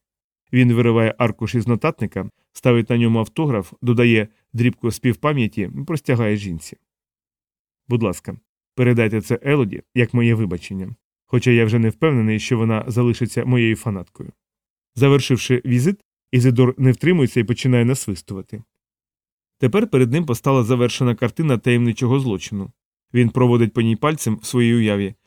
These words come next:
і вона відлунює чистим дзвоном напівнаповненого келиха вина. Ізідор обідає різотто з восьминогим у невеликому ресторані на краю парку.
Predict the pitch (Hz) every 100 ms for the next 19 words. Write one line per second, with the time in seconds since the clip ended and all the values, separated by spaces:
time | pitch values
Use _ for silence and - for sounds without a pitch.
0 | _ - 185 156 156 127 117 127 113 104
1 | 117 - 113 101 139 139 104 - _ 127
2 | 127 208 185 185 - 135 131 117 110 120
3 | - 110 104 - 104 104 82 - _ _
4 | _ _ _ _ _ _ - 127 135 196
5 | 220 131 120 117 120 120 117 180 - 120
6 | 113 135 156 170 143 110 104 - - 127
7 | 131 127 165 143 117 117 - 131 160 120
8 | 117 131 127 143 113 117 101 - -